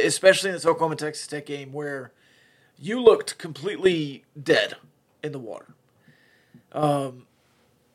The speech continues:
I'm gonna see if I can remember these. It's for certain seventeen oh, done. Missed the extra point, done. Even when good stuff's happening, bad stuff's happening.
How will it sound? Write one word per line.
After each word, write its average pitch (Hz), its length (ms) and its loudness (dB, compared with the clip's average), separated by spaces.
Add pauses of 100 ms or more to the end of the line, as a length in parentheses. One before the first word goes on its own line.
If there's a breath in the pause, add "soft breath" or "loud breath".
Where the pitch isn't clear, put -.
(280)
I'm 165 80 -8
gonna 175 80 -14
see 180 160 -2
if 160 80 4
I 170 60 8
can 151 80 0
remember 151 300 -6
these. 123 320 -14
It's - 400 -10 (880)
for - 260 4
certain 208 580 6 (600)
seventeen 170 600 0
oh, 110 280 -12 (720)
done. 104 380 -2 (800)
Missed 226 260 6
the 220 100 10
extra 190 300 2
point, 156 400 -10 (340)
done. 127 400 -2 (180)
Even 208 220 2
when 208 140 2
good 190 160 6
stuff's - 320 2
happening, 143 300 2
bad 135 220 -10
stuff's - 280 -12
happening. 123 400 -14